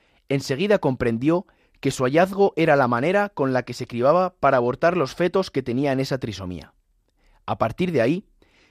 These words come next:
médico fiel al juramento hipocrático, su vida fue un afán constante en la defensa de las personas más vulnerables. Su vocación investigadora lo llevó a lanzarse en la búsqueda de un tratamiento para las personas con patologías de origen genético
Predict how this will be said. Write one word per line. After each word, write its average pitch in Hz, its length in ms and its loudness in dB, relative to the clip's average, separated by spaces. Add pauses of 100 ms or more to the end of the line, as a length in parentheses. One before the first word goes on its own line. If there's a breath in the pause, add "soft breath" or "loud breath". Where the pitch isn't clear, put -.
médico 185 460 2
fiel 117 300 0
al 107 120 0
juramento 127 560 0
hipocrático, 156 680 -2 (480 soft breath)
su 165 200 4
vida 233 320 2
fue 185 240 4
un 151 160 4
afán 196 300 2
constante 170 760 -2
en 143 140 0
la 131 100 4
defensa 175 460 0
de 160 60 0
las 131 180 0
personas 165 560 -2
más 131 260 -2
vulnerables. 87 800 -6 (800)
Su - 160 -2
vocación 131 420 2
investigadora 143 800 0 (380)
lo 127 140 0
llevó 139 320 4
a 214 40 4
lanzarse 180 440 2
en 180 80 0
la 135 80 4
búsqueda 190 400 2
de 151 100 2
un 160 140 0
tratamiento 160 600 0
para 156 160 2
las 123 180 0
personas 165 580 -4
con 131 200 -4
patologías 135 680 0
de 131 80 -2
origen 147 340 -2
genético 110 560 -6